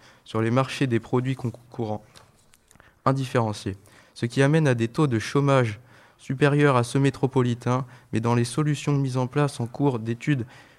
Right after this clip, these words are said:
permettent et permettront ré-, le rehaussement des conditions de vie et financier. Le passage à l'euro en Polynésie française, Nouvelle-Calédonie, Wallis et Futuna également, est également un enjeu pour le futur. Pour Mayotte, l'objectif sera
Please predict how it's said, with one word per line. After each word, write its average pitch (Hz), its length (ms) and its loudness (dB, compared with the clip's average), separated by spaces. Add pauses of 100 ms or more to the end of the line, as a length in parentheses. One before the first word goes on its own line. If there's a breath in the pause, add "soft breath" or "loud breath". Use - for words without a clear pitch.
(120 loud breath)
permettent 131 460 0
et - 20 -8
permettront 135 560 0
ré-, 123 140 -2
le 107 140 0
rehaussement 135 440 0
des 117 100 -2
conditions 131 420 -2
de 120 60 -2
vie 135 200 -2
et 110 80 -2
financier. 110 680 -4
Le 107 120 -2
passage 143 400 -2
à 127 60 2
l'euro 117 300 -2
en 110 80 -6
Polynésie 127 440 -2
française, 120 560 -6 (480 loud breath)
Nouvelle-Calédonie, 120 800 0
Wallis 120 500 -6 (520 loud breath)
et 110 80 -4
Futuna 113 520 -4 (680 soft breath)
également, 139 600 4 (160)
est 117 200 -2
également 135 420 2
un 120 80 2
enjeu 131 300 2
pour 139 200 -4
le 127 120 2
futur. - 480 -6
Pour - 280 -2
Mayotte, 127 520 2
l'objectif 123 540 0
sera 117 500 0